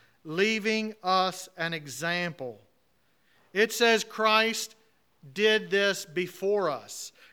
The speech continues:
Christ suffered before us. He left an example. When he was reviled, he reviled not.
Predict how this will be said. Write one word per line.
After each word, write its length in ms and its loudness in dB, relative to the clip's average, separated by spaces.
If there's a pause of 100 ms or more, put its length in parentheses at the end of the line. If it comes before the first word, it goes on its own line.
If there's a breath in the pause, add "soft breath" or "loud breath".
Christ 640 2 (100)
suffered 560 4
before 540 4
us. 300 -2 (240 soft breath)
He 280 2
left 340 6
an 140 -4
example. 840 0 (480 soft breath)
When 220 -4
he 180 -2
was 180 -2
reviled, 540 2
he 100 -2
reviled 560 2
not. 400 -4